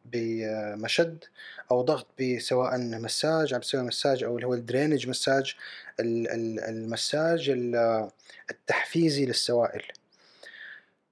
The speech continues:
هذا النوع من الضغط هو اللي بيخفف لنا السوائل، وبالتالي بيخفف الألم،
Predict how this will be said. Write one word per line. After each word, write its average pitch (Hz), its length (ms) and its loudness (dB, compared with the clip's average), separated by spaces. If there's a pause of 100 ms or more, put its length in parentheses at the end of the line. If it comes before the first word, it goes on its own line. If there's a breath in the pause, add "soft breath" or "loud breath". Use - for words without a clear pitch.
(180)
هذا 214 200 10
النوع 185 280 4
من 147 160 4
الضغط 143 520 -2
هو 170 160 2
اللي 151 120 2
بيخفف 139 560 -4
لنا 143 160 0
السوائل، 143 520 0
وبالتالي 135 760 2
بيخفف - 500 -2
الألم، 170 480 2